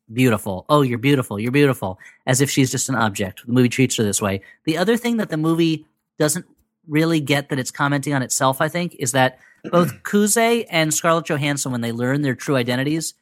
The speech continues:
Speaker 1: they both have Japanese names. They both were clearly Japanese,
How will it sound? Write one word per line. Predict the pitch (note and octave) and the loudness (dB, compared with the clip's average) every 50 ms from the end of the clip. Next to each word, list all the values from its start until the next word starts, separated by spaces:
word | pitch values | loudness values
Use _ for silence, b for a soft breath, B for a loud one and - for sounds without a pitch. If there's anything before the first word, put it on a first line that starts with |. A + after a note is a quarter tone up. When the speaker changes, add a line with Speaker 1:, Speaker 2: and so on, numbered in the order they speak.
| _ _ _ _ - | _ _ _ _ -2
Speaker 1:
they | D#3 | -2
both | C#3+ C3 E3 F3+ G#3 - | 0 2 2 2 2 2
have | G3+ E3 C3+ A#2+ | 0 0 0 0
Japanese | - C3+ B2 B2+ - C#3 C3+ C3+ C3 B2 - | 0 0 0 0 0 -2 -4 -2 -2 -4 -4
names. | A#2+ A2+ A2+ A#2+ C3 C#3+ D#3 D#3+ - - - - | -4 -4 -4 -4 -4 -6 -6 -8 -12 -10 -2 0
They | D3+ D3 | 2 2
both | D3 F#3 G3+ G#3+ - - | 4 4 4 4 2 0
were | F3 D3 | -4 -4
clearly | - - - E3+ E3+ F3 F#3 G3 F#3+ F3+ | -6 -6 -4 0 0 2 2 2 0 -2
Japanese, | C3+ - C3+ C3 C#3 C#3 D3 C3 C3 C3 C#3 D3+ D#3+ D#3+ | 0 0 2 2 2 2 0 -2 -2 -2 -2 -2 -4 -4